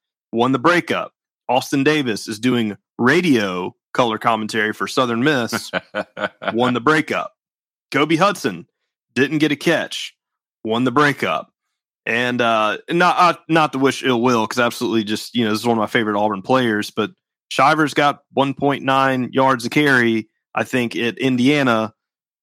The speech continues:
Speaker 1: won the breakup. And like I said, this isn't a, "Hey, ha, ha, you know, wish y'all nothing but ill will." And I think Mike Bobo, I think Mike Bobo's, like, fetching Kirby Smart coffee in Georgia. So point of all that is, is that was one of the negative clouds over Harsin. Like, "Well, he ran all these guys out of here. He doesn't have a grip of it.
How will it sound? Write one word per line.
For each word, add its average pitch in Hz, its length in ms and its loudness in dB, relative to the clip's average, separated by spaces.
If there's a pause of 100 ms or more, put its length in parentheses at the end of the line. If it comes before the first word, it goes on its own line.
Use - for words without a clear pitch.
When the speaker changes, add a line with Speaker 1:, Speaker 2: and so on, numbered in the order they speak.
(180)
Speaker 1:
won 135 200 2
the 120 60 0
breakup. 107 380 0
And 143 60 0
like 175 120 0
I - 20 -18
said, 143 120 0
this 185 160 2
isn't 196 260 0
a, 139 100 2
"Hey, 139 240 2
ha, 139 180 4
ha, 135 220 4
you 135 120 0
know, 117 180 0
wish 135 220 0
y'all 131 160 2
nothing 127 320 0
but 120 120 0
ill 127 200 0
will." 127 200 2
And 120 80 -2
I 135 60 2
think 156 160 -2
Mike 139 220 2
Bobo, 131 340 0
I 117 100 0
think 156 160 0
Mike 139 200 0
Bobo's, 123 320 0
like, 117 140 -4
fetching 123 300 -2
Kirby 120 260 0
Smart 113 320 -4
coffee 117 360 -2
in 104 100 -8
Georgia. 113 460 -2 (400)
So - 120 0
point 294 260 2
of 233 100 0
all 196 140 4
that 165 240 2
is, 160 260 2
is 120 180 -4 (320)
that 170 200 2
was 180 180 -2
one 170 120 4
of 156 60 -2
the 143 80 2
negative 139 560 0
clouds 123 480 0
over 104 220 -2
Harsin. 143 460 -2
Like, - 200 -12
"Well, 127 180 0
he 131 140 2
ran 131 220 2
all 127 120 2
these 123 180 -2
guys 113 240 0
out 139 200 2
of 131 80 -4
here. 135 280 0
He 123 100 -2
doesn't 117 220 -2
have 113 160 -2
a 107 40 -6
grip 139 320 0
of 135 220 2
it. 135 200 2